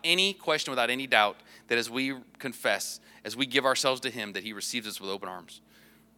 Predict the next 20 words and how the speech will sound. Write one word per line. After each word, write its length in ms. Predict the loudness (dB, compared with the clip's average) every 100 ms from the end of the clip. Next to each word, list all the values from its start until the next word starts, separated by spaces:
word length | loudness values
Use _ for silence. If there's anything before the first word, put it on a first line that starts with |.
| _ -10
And 120 | -4
he 80 | -4
forgives 600 | -4 -4 -4 -4 -10 -12 _ 6
all 380 | 10 10 10
of 120 | 6 4
our 320 | 4 2 -6 _ _ _ _ _ _ _ _
iniquities 640 | -6 -4 -4 -10 -12 -16 -18 _ _ _ _
in 120 | -12 -6
Jesus' 360 | -6 -6 -8
name. 220 | -10 -14 -14
Would 120 | -6 -6
you 80 |
pray 180 | 2 2
with 140 | 2 -4
me? 140 | -10 _ -20 -20 -20 -20 _ _ _ _
Father, 280 | 12 12 12
we 80 | 12
love 240 | 10 10
you 80 | 4
today. 360 | 0 -4 -6